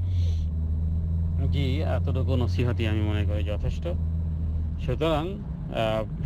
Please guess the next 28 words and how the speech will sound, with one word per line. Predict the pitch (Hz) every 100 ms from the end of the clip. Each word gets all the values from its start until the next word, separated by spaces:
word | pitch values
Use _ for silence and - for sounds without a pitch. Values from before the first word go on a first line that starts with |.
| -
ফতুয়া | 143 123 151 156
কোনো | 143 135
পরিবর্তন, | 117 127 123 131 - 120
পরিবর্তন | 113 113 113 113 113 104
হবে | 107 104
না। | 131 185 - - - - - - - - -
হারাম | - 123 127
তো | 123 117
হারামই। | 110 104 101 - - - - - - - - - - - - - -
আর | 113
হারাম | - 135 151
খাদ্যের | 139 139 127 113 175 190
কোনো | - 139
কিছুই, | 123 123 - 202 254 285 - - - - - - - -
কারণ | 175 202
আল্লাহ | 196 233
তাআলা | 226 233 214
রাজ্জাক | 156 151 110 226 190
যিনি, | 117 120 110
রিজিককে | 139 208 233 269 - 254 233
আল্লাহ | 190 202
তাআলা, | 208 185
আহ, | 175 - - - - - 147 143
কোরআনুল | 147 170 208
কারীমের | 147 190 190
মধ্যে | 175 165
বলেছেন | 160 151 131 - 131
যে, | 127